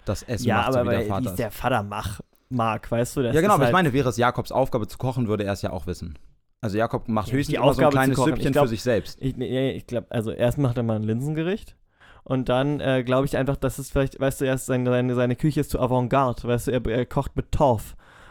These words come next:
Speaker 2: Und er kocht irgendwie mit, mit, äh, tollen
Speaker 1: Torf? Wird Torf in Essen verwendet?
Speaker 2: Oh ja, es ist, ähm, in so High-Class.
Speaker 1: Oh, echt?
Speaker 2: Ja,
Speaker 1: Nee,
Speaker 2: ja.
Speaker 1: Torf, ich kenn ich nur von Whisky.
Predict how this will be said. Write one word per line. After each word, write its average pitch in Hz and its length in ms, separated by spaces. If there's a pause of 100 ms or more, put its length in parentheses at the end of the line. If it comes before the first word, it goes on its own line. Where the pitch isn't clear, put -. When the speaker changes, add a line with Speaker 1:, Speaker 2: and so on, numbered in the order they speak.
Speaker 2:
Und 123 140
er 127 80
kocht 139 320
irgendwie 131 400
mit, 127 360 (380)
mit, 127 220
äh, 123 120
tollen 139 340
Speaker 1:
Torf? 151 200
Wird - 160
Torf - 300
in - 120
Essen 156 220
verwendet? 190 320
Speaker 2:
Oh 127 80
ja, 139 200
es 117 180
ist, - 200
ähm, 120 440 (260)
in 117 120
so 113 180
High-Class. 123 760
Speaker 1:
Oh, 127 120
echt? 175 260
Speaker 2:
Ja, 139 140
Speaker 1:
Nee, 160 80
Speaker 2:
ja. 147 60
Speaker 1:
Torf, 135 200
ich - 80
kenn 135 140
ich 113 80
nur 127 100
von 101 180
Whisky. 98 300